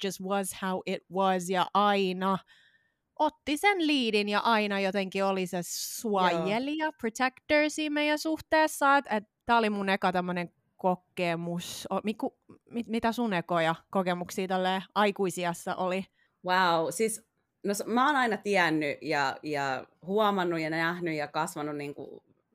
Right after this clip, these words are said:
Speaker 2: siellä Nykissä, niin mä oon jo nähnyt, että mikä se taso tai mikä se standardi on, ja se on tosi erilainen. Siellä on vaan semmonen kulttuuri, että siellä on herrasmiehiä, they know the name of the game, niin mulla on ollut tosi hyviä kokemuksia kans, ja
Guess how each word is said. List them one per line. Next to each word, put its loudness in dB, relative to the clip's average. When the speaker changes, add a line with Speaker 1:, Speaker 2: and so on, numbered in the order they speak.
Speaker 2:
siellä -2
Nykissä, -2
niin -2
mä 0
oon 4
jo 0
nähnyt, 4
että -4
mikä 0
se -4
taso 0
tai 0
mikä -2
se -2
standardi -2
on, -2
ja -2
se -8
on -4
tosi -4
erilainen. -2
Siellä 4
on 2
vaan 4
semmonen 0
kulttuuri, 0
että -4
siellä -2
on -2
herrasmiehiä, -2
they -2
know 0
the -2
name 0
of -6
the 0
game, -2
niin -2
mulla 0
on 0
ollut 0
tosi -2
hyviä 0
kokemuksia -4
kans, -4
ja 0